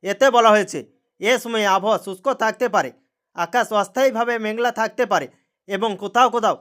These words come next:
হালকা থেকে মাঝারি ধরনের কুয়াশা দেখা দিতে পারে। একই সঙ্গে উত্তর অথবা উত্তর পশ্চিম দিক থেকে ঘন্টায় ছ থেকে বারো কিলোমিটার বেগে বাতাস বয়ে যেতে পারে। তবে দিনের তাপমাত্রা সাধারণত অপরিবর্তিত থাকতে পারে।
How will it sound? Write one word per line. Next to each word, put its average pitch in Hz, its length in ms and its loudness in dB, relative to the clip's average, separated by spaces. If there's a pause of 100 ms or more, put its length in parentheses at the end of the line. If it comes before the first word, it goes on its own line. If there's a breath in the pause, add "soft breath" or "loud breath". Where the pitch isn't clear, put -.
(120)
হালকা 196 320 -2
থেকে 240 200 -2
মাঝারি 226 360 -2
ধরনের 247 260 -4
কুয়াশা 214 340 -2
দেখা 220 280 -6
দিতে 240 240 -6
পারে। 175 220 -2 (500)
একই 220 280 -2
সঙ্গে 226 320 -6
উত্তর 214 280 -2
অথবা 233 280 -4
উত্তর 269 300 -4
পশ্চিম 247 300 -4
দিক 233 260 -8
থেকে 190 220 -6 (380)
ঘন্টায় 220 340 0
ছ 208 60 -10 (120)
থেকে 262 200 -2
বারো 214 260 2
কিলোমিটার 240 420 -4
বেগে 214 200 -4 (280 soft breath)
বাতাস 190 380 0
বয়ে 214 300 2
যেতে 220 180 -2
পারে। 170 180 0 (520)
তবে 220 220 4 (360)
দিনের 233 320 -2
তাপমাত্রা 233 500 0
সাধারণত 220 480 -2 (140)
অপরিবর্তিত 233 720 -2
থাকতে 220 360 -4
পারে। 165 220 -2